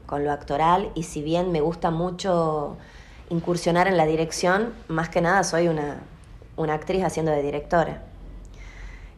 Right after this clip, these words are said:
Y, y como docente me gusta muchísimo la docencia. Me encontré hace un tiempo que me gustaba mucho la docencia, que me gustaba mucho trabajar con chicos. Bueno, hace poco descubrí que me gustan también los adultos,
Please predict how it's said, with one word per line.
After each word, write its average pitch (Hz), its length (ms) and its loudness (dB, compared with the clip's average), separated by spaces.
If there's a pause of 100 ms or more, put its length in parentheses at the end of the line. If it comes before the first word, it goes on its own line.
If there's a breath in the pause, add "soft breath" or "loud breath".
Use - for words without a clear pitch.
Y, 151 680 -4 (500)
y 175 100 -2
como 170 260 4
docente 285 680 6
me 170 140 6
gusta 220 240 4
muchísimo 185 540 0
la 151 140 6
docencia. 156 480 -4 (140)
Me 147 80 -4
encontré 170 440 0
hace 156 580 -2 (100)
un 160 140 -8
tiempo 175 480 0
que 139 80 -6
me 135 100 -4
gustaba 165 360 2
mucho 170 260 0
la 147 120 4
docencia, 190 600 2
que 147 60 0
me 143 80 -2
gustaba 160 340 4
mucho 160 520 0 (420 loud breath)
trabajar 165 420 6
con 160 220 0
chicos. 170 1000 0
Bueno, 160 220 2
hace 156 260 2
poco 160 180 2
descubrí 160 300 0
que 170 60 0
me 156 60 0
gustan 151 220 0
también 151 180 -2
los 151 80 0
adultos, 170 720 4